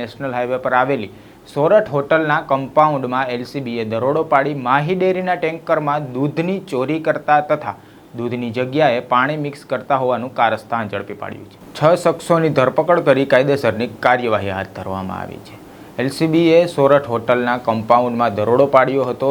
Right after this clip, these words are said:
રાજકોટ એલ સી બી પી આઈ વી વી ઓડેદરા અને તેની ટીમે જેતપુર જૂનાગઢ હાઈવે ઉપર આવેલા સોરઠ હોટલના કમ્પાઉન્ડમાં પાછળના ભાગે ફૂડ એન્ડ ડ્રગ્સ વિભાગના અધિકારીઓની સાથે રાખીને દરોડો પાડ્યો હતો. માહી ડેરીના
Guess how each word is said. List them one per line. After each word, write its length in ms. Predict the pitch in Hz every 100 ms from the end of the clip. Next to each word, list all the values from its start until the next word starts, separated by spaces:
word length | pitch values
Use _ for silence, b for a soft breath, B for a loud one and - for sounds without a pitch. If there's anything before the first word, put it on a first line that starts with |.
| 131
રાજકોટ 380 | 123 - 110 - - - 120
એલ 60 | 127
સી 120 | 156 156
બી 140 | 165 170 - - -
પી 140 | 147 143 131
આઈ 120 | 110 110
વી 100 | 117
વી 80 | 117 110
ઓડેદરા 380 | 120 139 139 143 135
અને 140 | 139 101 - - - - -
તેની 240 | 120 123
ટીમે 320 | 123 160 147 151 -
જેતપુર 420 | 139 139 180 190 170 139
જૂનાગઢ 380 | 135 139 139 139 123
હાઈવે 260 | 131 135 120
ઉપર 200 | 117 120 117
આવેલા 300 | 120 117 110 113
સોરઠ 300 | 117 123 117
હોટલના 360 | 104 123 117 113
કમ્પાઉન્ડમાં 640 | 113 113 131 131 117 113 -
પાછળના 420 | 110 - 147 156 143
ભાગે 240 | 117 107 - B B B -
ફૂડ 260 | - 190 196 - 147
એન્ડ 100 | 143 127
ડ્રગ્સ 260 | 143 147 131
વિભાગના 520 | 113 123 135 127 131 127
અધિકારીઓની 680 | 110 113 117 120 120 113 113 117
સાથે 320 | 117 117 123
રાખીને 340 | 117 123 120 131 117
દરોડો 260 | 117 104 98
પાડ્યો 340 | 98 101 98
હતો. 160 | - - B B B B 117
માહી 220 | 110 117
ડેરીના 400 | 113 127 123